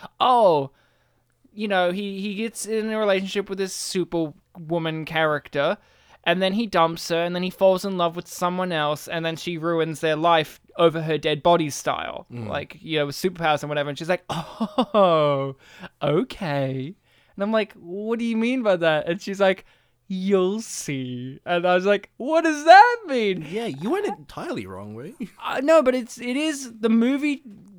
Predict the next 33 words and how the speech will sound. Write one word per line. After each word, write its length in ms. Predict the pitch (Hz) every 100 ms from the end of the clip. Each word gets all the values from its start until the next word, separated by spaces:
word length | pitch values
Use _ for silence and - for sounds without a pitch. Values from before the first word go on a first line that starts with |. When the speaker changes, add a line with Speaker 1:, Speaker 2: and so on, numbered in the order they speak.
| 139 _
Speaker 1:
takes 340 | - 190 - 214
more 440 | 208 214 226 240
time 460 | - 226 208 214 214
on 160 | 196
them 320 | 185 202 208 196
building 400 | 190 185 185 185
their 240 | 185 196
relationship 800 | 190 170 165 175 165 - 160 -
up 300 | 147 139 -
than 200 | 160 165
it 160 | 165 160
does 380 | 175 170 160 160
with 320 | 165 156 151
the 80 | 147
second 420 | - 170 185 165
part 260 | 160 151 151
of 60 |
that, 160 | 151 151
of 100 | 139
him 180 | 156 165
Speaker 2:
Yeah. 40 |
Speaker 1:
having 160 | 170 160
a 20 |
relationship 340 | 160 160 165 160
with 100 | 165
Anna 180 | 160
Faris 240 | 151 160 151
and 80 | 156
her 160 | 170
ruining 380 | 156 196 220 170
it. 100 | 151
Like, 160 | 156 - - - - - _ _ _
like, 220 | 214 208